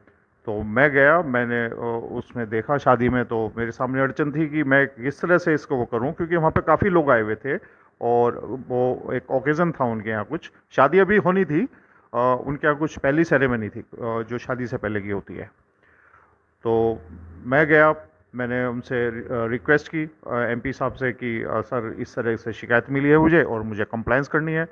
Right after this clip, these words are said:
तो जांच में पता लगा कि जिस लड़के के लिए शिकायत थी कि वो नाबालिग है, वो actual में, अ, by certificate तो नाबालिग था,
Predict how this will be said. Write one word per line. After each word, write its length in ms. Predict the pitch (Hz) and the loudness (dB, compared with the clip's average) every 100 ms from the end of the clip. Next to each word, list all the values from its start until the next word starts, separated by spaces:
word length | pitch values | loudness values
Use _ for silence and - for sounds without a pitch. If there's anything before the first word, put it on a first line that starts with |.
| _ _ _ _ _ _ _ | _ _ _ _ _ _ _
तो 400 | 117 113 113 110 - - | 2 4 4 0 -6 -16
जांच 420 | - 147 190 202 | 0 4 4 6
में 140 | 214 | 4
पता 220 | 185 147 | 4 4
लगा 380 | 131 113 123 185 - _ _ _ - | 4 4 2 0 -4 _ _ _ -6
कि 120 | 135 | -6
जिस 260 | 117 190 | -4 -2
लड़के 320 | 196 165 170 151 | 0 2 2 2
के 160 | 165 | 2
लिए 220 | 156 151 | 4 4
शिकायत 440 | 147 120 120 131 - | 2 0 2 2 0
थी 80 | 135 | -6
कि 160 | 127 135 | -4 -2
वो 240 | 127 127 | 2 2
नाबालिग 500 | 117 113 120 151 143 | 2 2 4 2 0
है, 260 | 104 104 - _ _ _ _ _ _ _ 117 | -2 -8 -8 _ _ _ _ _ _ _ 2
वो 300 | 160 190 - | 4 6 4
actual 380 | 139 - 147 | -2 0 -2
में, 320 | 127 143 151 156 | 0 0 2 0
अ, 240 | - 127 | -2 -2
by 220 | 120 139 | 2 0
certificate 600 | 151 139 139 160 175 165 | 2 0 0 2 2 2
तो 120 | 190 | 0
नाबालिग 420 | 165 123 117 113 110 | 2 4 2 0 -6
था, 320 | - 104 | -8 -8